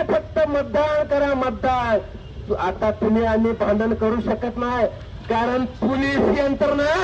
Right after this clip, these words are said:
बाजारात कसं माळवं विकलं जातं तशी विकली गेलेली आहे. काल उद्धव साहेब आले होते, बरेच दिवस मला मुसलमान समाज बांधवांनी भेटले, परवा आमची मीटिंग ही झाली आणि साहेब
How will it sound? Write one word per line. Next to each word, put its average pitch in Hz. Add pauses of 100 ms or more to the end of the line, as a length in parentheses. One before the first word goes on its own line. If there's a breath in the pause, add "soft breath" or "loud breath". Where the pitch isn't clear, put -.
(400 loud breath)
बाजारात 311
कसं 311
माळवं 320
विकलं 330
जातं 330
तशी 320
विकली 330
गेलेली 339
आहे. 320 (3000)
काल 262
उद्धव 269
साहेब 285
आले 285
होते, 277 (580)
बरेच 285
दिवस 294
मला 285
मुसलमान 285
समाज 285
बांधवांनी 285 (340)
भेटले, 269 (360)
परवा 269
आमची 277
मीटिंग 285
ही 294
झाली 285 (600)
आणि 262
साहेब 254